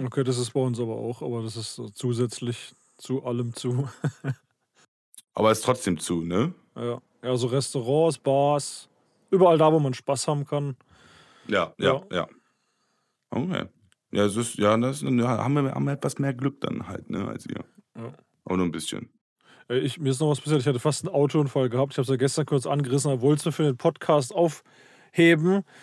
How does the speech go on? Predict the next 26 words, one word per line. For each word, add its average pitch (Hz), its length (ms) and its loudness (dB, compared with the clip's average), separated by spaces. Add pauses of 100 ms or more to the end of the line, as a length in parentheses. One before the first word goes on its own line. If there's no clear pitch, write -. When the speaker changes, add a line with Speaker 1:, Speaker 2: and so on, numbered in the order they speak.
(220)
Speaker 1:
Für 170 100 2
die 160 80 4
Speaker 2:
Mhm. 160 60 4
Speaker 1:
Schnellfahrer 175 680 8
unter 160 260 4
euch, 160 240 6
für 156 80 2
die 143 80 4
kleinen 143 280 0
Rasermäuse, 123 880 2
für 107 180 -4
die 131 100 2
kleinen, 127 600 2
<laughs> - 20 -12
die, 123 260 2
die 117 340 -4
Bleifüße, 127 840 0
ne, 123 160 -2
die 120 120 -2
richtig 127 360 -2
schön 127 300 0
mit 123 180 -4
zweihundertachtzig 135 840 0
links 139 320 0
entlang 135 380 0
fahren. 131 380 -6